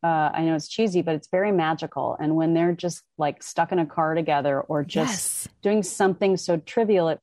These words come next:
Speaker 1: feels very comfortable and safe, and it feel, it feels like some, you know, it's,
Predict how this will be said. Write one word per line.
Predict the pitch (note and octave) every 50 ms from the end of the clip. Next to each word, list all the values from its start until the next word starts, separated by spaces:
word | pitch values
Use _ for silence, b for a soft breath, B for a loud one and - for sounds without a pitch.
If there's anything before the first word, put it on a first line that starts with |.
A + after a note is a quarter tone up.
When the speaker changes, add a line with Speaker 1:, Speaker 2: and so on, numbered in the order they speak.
| _ _
Speaker 1:
feels | - F#3 F#3 F3+ F3 F3+ F3 E3+ E3+
very | E3 D#3+ D3+ E3 D#3 D#3+ E3+ E3+ E3+ E3 E3 D#3+ D#3+ D#3 D#3 D3+ D#3 D3+ _ _ _ _ _ _ _ _ _ _ _ _ _ -
comfortable | - - A#3+ B3+ A#3+ - C4 B3+ A#3+ A#3 G3+ A3 A3 G#3 G#3 G#3 G3+ G3+ G3 F#3+ F#3 - _
and | - E3+ E3 D#3 D#3 D#3 D#3 D#3 D3+ D#3 D3+ D#3+
safe, | - - - - - F#3 F3+ F3 F3 F3+ F3+ - - - _ _ _ -
and | E3+ E3 D#3+ D#3 D3+ D3+ D3 D3 D3+ D3+ D#3 D3+ D3 - - - - -
it | - E3+ - _ _
feel, | - F#3+ F#3+ F#3+ F#3
it | F3 G#3 F#3+ - -
feels | A3+ G#3+ G#3 G3+ - -
like | F3 D#3+ D#3 - -
some, | - - E3+ D#3 - _ - - -
you | - F3+ E3
know, | D#3 D3 D3
it's, | D3 - -